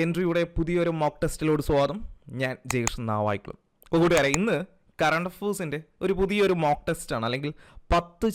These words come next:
ചോദ്യങ്ങളാണ് നിങ്ങളെ ഞാൻ പരിചയപ്പെടുത്താൻ വേണ്ടി പോകുന്നത്. അപ്പോൾ നിങ്ങൾ ചെയ്യേണ്ടത് ഇത്ര മാത്രം, ഒരു പേപ്പറും പേനയും ആദ്യം എടുക്കുക. എന്നിട്ട് ഞാൻ ഓരോ ചോദ്യങ്ങളും പറയുമ്പോൾ ആ ചോദ്യത്തിൻ്റെ ആൻസേഴ്സ് കൃത്യമായിട്ട് നോട്ട് ചെയ്യാൻ ശ്രമിക്കുക. And finally, പത്ത്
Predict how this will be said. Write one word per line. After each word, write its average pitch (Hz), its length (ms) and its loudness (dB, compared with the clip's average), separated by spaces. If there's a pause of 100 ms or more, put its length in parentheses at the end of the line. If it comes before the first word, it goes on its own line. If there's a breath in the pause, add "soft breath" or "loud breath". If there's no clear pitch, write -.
ചോദ്യങ്ങളാണ് 165 720 2
നിങ്ങളെ 147 280 -4
ഞാൻ 156 100 -4 (180)
പരിചയപ്പെടുത്താൻ 117 580 -2
വേണ്ടി 107 200 -4
പോകുന്നത്. 90 240 -10 (380 loud breath)
അപ്പോൾ 165 180 -4
നിങ്ങൾ 202 200 2 (100)
ചെയ്യേണ്ടത് 123 300 -4
ഇത്ര 135 140 -8 (120)
മാത്രം, 98 260 -8
ഒരു 151 120 -6
പേപ്പറും 139 440 -6
പേനയും 113 300 -4
ആദ്യം 98 200 -8
എടുക്കുക. - 220 -14 (580 loud breath)
എന്നിട്ട് 214 300 2
ഞാൻ 190 140 0 (180)
ഓരോ 208 200 2 (200)
ചോദ്യങ്ങളും 196 680 2
പറയുമ്പോൾ 139 460 0 (320)
ആ - 20 4 (180)
ചോദ്യത്തിൻ്റെ 202 600 0 (140)
ആൻസേഴ്സ് 165 480 -6
കൃത്യമായിട്ട് 170 720 -2
നോട്ട് 131 160 -4
ചെയ്യാൻ 151 180 -4
ശ്രമിക്കുക. 135 380 -4 (400)
And 143 180 -2
finally, 147 360 0 (680 soft breath)
പത്ത് 170 320 -2